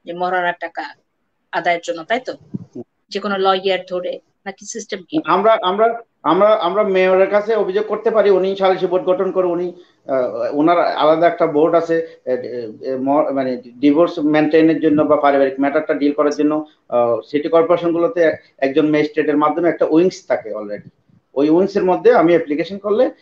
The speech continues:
Speaker 2: ওনারা সেই বিষয়ে আমাদের শুনানি করবেন। তো ওনারা একটা বিষয় ধার্য করে দিবেন বা আমাদেরকে installment হোক কিভাবে করবেন প্রসিডিউরটা বলে দিবেন, সেটা যদি আমাদের উভয়ের পোষায় তাহলে আমরা মানলাম।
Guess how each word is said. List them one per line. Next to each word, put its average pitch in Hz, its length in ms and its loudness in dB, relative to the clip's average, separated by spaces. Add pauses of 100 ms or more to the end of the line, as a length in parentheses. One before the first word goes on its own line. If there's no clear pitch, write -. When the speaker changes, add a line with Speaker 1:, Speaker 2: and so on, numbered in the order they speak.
(160)
Speaker 2:
ওনারা 214 300 4
সেই 190 180 0
বিষয়ে 147 320 0
আমাদের 131 320 -2 (320)
শুনানি 170 280 2
করবেন। 190 360 2 (180)
তো 151 120 0
ওনারা 190 320 2
একটা 208 200 0
বিষয় 170 360 -6
ধার্য 170 280 2
করে 180 180 2
দিবেন 170 300 -2
বা 151 100 2
আমাদেরকে 143 500 -2 (180)
installment 156 580 0
হোক 151 260 -4 (260)
কিভাবে 147 320 2
করবেন 151 340 0
প্রসিডিউরটা 147 540 -4
বলে 135 200 0
দিবেন, 139 180 -4
সেটা 147 200 -8
যদি 143 140 -6
আমাদের 151 360 -2
উভয়ের 160 380 2
পোষায় 160 400 -6
তাহলে 156 180 4
আমরা 156 160 4
মানলাম। 160 360 2